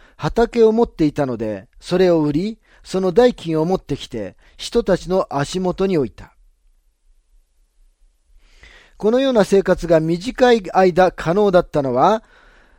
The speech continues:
初代教会の霊的な状況のためでした。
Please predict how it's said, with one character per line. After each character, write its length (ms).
初 160
代 180
教 160
会 200
の 100
霊 220
的 260
な 140
状 320
況 260
の 140
た 120
め 100
で 100
し 80
た。 160